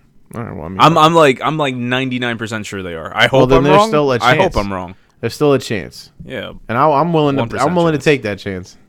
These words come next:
Speaker 2: A one percent chance.
Speaker 1: Uh, it says dual blu-, dual layer Blu-ray disc, which PlayStation uses, can hold a maximum of fifty gigs of data. With Red Dead Two, file sizes seem ranging from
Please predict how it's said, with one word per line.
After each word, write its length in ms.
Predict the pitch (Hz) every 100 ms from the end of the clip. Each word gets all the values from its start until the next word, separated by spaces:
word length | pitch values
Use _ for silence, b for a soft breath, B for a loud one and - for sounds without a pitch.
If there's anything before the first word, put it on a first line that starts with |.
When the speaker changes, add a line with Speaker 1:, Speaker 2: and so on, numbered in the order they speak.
| _ -
Speaker 2:
A 40 |
one 120 | 98
percent 320 | 98 98 - -
chance. 300 | - - _ b b b
Speaker 1:
Uh, 220 | 127 143 147
it 40 |
says 200 | 143 151
dual 720 | 127 170 208 226 226 226 220 _
blu-, 300 | - 139 165 -
dual 320 | 117 151 208 214
layer 220 | 190 165
Blu-ray 420 | 131 156 156 147
disc, 460 | 110 110 101 - 120
which 180 | 104 -
PlayStation 480 | 131 131 123 113
uses, 400 | 101 95 90 95 - b b b
can 120 | - 123
hold 180 | 143
a 40 | 131
maximum 440 | 135 151 165 156
of 80 | 107
fifty 380 | - 156 - 175
gigs 320 | 127 120 117
of 120 | 107
data. 360 | 110 98 60 - b b b b -
With 280 | 156 196 -
Red 440 | - 113 143 160 147
Dead 260 | 165 151
Two, 340 | - - 107 113
file 340 | - 123 147
sizes 420 | 160 139 131 120 117
seem 260 | 123 101
ranging 360 | 107 123 123 131
from 160 | 117